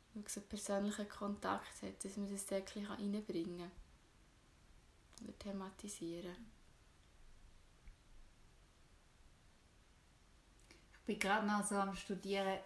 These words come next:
Speaker 2: Du hast vorher erwähnt, dass, dass dein Partner ein grosser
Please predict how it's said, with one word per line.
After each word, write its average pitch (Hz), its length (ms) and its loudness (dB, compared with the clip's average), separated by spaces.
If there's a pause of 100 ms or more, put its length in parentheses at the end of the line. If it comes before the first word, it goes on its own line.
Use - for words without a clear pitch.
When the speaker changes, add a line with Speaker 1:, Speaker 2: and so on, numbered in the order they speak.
(300)
Speaker 2:
Du 202 180 0
hast 185 380 0 (180)
vorher 190 340 0
erwähnt, 175 600 2
dass, 180 160 -6 (500)
dass 185 220 -6
dein 175 240 2
Partner 170 520 4
ein 170 140 4
grosser 170 680 -2